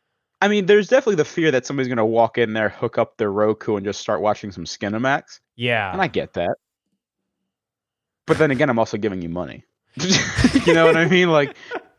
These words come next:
Speaker 1: you know, you, you turn your head, I turn my head. We don't gotta talk about this. There's no reason to talk about this.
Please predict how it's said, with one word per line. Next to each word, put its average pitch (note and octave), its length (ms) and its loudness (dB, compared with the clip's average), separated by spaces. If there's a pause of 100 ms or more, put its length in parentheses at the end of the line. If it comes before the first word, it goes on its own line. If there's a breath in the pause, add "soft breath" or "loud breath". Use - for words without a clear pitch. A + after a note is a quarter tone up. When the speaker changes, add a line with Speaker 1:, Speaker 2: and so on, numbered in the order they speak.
Speaker 1:
you B2+ 100 -8
know, A#2+ 120 0
you, C3 200 -2
you D3+ 300 -2
turn E3 260 -2
your F#3 160 0
head, F#3+ 200 0
I A#2 100 4
turn C#3 280 -6
my E3+ 180 -2
head. F#3 300 -2 (560 loud breath)
We D#3 80 -6
don't D#3+ 100 -4
gotta D#3+ 220 0
talk E3+ 240 -2
about F#2 300 -6
this. - 180 -16 (1500 loud breath)
There's C#4+ 420 -8
no E3 180 -2
reason B2 260 0
to G#2 80 -6
talk G#2 260 -2
about G#2 240 -4
this. - 260 -8